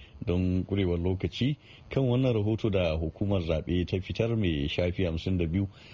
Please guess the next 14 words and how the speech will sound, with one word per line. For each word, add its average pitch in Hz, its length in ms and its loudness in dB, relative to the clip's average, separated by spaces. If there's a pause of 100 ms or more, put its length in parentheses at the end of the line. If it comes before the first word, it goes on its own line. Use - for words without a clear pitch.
(100)
da 87 100 0
take 110 320 0
cewa 101 260 2
matsaloli 113 800 0
ne 113 160 2
na 95 160 2
tutsun 104 640 -2
na'ura 101 580 0 (360)
suka 110 300 0
sa 104 320 2
wannan 104 320 2
dandali 101 420 2
nasu 98 300 0
na 90 140 2